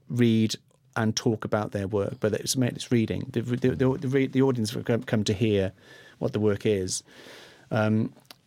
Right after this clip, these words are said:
and we have, we usually have, um, well, we, ne-, we didn't used to, it's quite a new thing, but we, we now have an interview, um,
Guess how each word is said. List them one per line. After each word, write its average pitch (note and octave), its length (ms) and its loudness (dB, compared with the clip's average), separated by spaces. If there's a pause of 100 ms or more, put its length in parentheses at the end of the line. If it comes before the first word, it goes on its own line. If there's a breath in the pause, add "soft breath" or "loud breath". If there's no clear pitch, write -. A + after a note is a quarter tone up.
(260)
and B2+ 340 2 (160)
we C3 200 4
have, B2+ 420 2 (580)
we C3+ 120 4
usually D3+ 340 6
have, A#2+ 420 2
um, A2+ 480 2 (460)
well, A#2+ 100 2
we, C3 80 6
ne-, D#3+ 80 4
we D3 140 4
didn't D3 140 6
used C#3+ 180 6
to, A2 80 2
it's G2 100 -2
quite C3 160 2
a A#2+ 40 2
new A#2 160 4
thing, G#2+ 180 -2
but A2+ 100 2
we, A#2+ 100 2
we A#2+ 180 0
now A#2+ 140 2
have A2+ 140 0
an A2+ 80 2
interview, G2 560 2 (220)
um, G2 300 -2